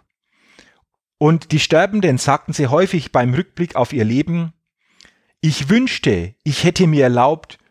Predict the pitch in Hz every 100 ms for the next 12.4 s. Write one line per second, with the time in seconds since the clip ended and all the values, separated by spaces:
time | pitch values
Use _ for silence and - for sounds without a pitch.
0 | _ _ _ - 185 208 156 135 110 -
1 | 95 - 82 80 76 _ _ _ _ _
2 | _ _ _ _ - 147 156 - 123 98
3 | 87 80 82 _ _ _ _ _ _ -
4 | _ - 139 - 135 220 269 - 220 226
5 | 220 _ _ 147 143 156 185 208 196 165
6 | 120 123 120 151 160 - _ _ _ _
7 | - 180 214 - 175 120 98 107 - 90
8 | 76 78 90 _ _ _ _ _ _ _
9 | _ _ _ _ - 131 - 147 156 -
10 | 131 151 202 214 _ _ _ _ _ _
11 | _ _ - 160 - 185 220 - 185 190
12 | 185 214 - 170